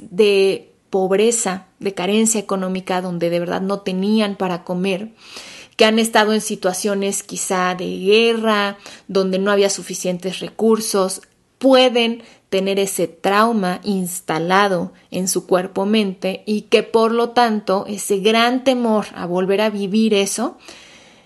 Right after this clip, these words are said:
esté haciendo que coman en exceso. Y algo que es bien interesante es que existe algo que se llama trauma transgeneracional.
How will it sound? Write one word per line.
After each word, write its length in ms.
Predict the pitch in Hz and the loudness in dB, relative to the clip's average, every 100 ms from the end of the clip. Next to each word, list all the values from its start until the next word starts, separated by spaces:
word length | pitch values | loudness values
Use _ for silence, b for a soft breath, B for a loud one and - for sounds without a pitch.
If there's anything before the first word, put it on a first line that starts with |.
| B - | B 2
esté 320 | 240 226 254 | 2 4 4
haciendo 560 | 240 247 269 226 208 208 | 4 4 2 2 0 0
que 320 | 202 202 - | -2 -2 -4
coman 480 | - 214 196 190 190 - | 0 2 2 -2 -4 -6
en 160 | 180 | -6
exceso. 560 | 175 - - 185 - - _ B B B | -6 -6 -4 -4 -6 -12 _ B B B
Y 120 | 226 | 4
algo 260 | 277 311 302 | 4 4 2
que 80 | |
es 100 | 302 | 2
bien 220 | 262 269 277 | 4 2 2
interesante 1040 | 277 269 214 208 247 240 220 170 170 - _ _ - | 2 2 2 0 0 0 0 -4 -6 -8 _ _ 2
es 380 | 240 247 - | 4 4 0
que 480 | - 240 220 220 - - | -2 0 0 -2 -8 -4
existe 460 | 226 - 262 262 262 | -2 0 -2 2 2
algo 280 | 233 233 | 4 0
que 100 | 233 | -2
se 140 | 214 196 | -4 -2
llama 380 | 190 202 202 - | -2 -4 -6 -2
trauma 560 | 226 220 208 226 - - | 0 0 0 -4 -8 -2
transgeneracional. 1080 | 214 208 208 - 190 190 175 - 160 156 | 2 2 -2 -6 -6 -4 -4 -6 -8 -10